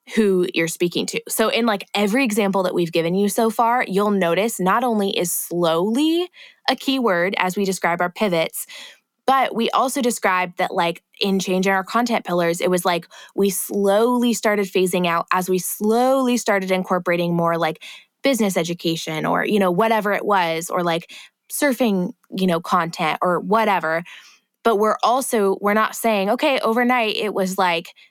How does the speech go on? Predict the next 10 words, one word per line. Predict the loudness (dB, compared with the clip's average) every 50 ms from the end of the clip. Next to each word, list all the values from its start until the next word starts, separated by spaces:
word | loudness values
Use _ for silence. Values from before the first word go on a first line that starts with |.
| _ _
cut | -2 0 2
off | 2 2 2 2 0 -4 -10 -6 _
the | -4 -4
photography, | -2 -2 0 0 0 0 -2 -4 -2 -2 -2 0 0 -2 -2 -4 _ _ _ _
like, | -2 -2 -2 -4 _ _
clients | -2 0 0 2 2 0 -2 -4 -4 -8 -4 -2
and | -2 0 0 -2 -2 -2 -4 -6 -4 _
bring | 0 2 2 2
in | 2 2 2 0 2 2
the | 0 -2 -2